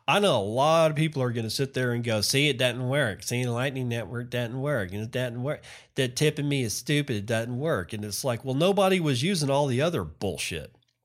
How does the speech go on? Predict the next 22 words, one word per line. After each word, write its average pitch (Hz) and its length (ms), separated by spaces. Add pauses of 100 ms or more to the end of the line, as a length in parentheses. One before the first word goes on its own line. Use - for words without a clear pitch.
because 135 260
they 131 80
don't 131 440
use 113 440
your 104 280
shit - 360
coin. 175 500 (1300)
This 113 240
one 135 160
uses 123 320
Bitcoin. 85 600 (720)
This 131 280
one 147 180
embeds 117 500
directly 107 560
into 98 480
the 87 200
interface 107 560
of 90 100
every 101 300
single 92 400
tweet 90 420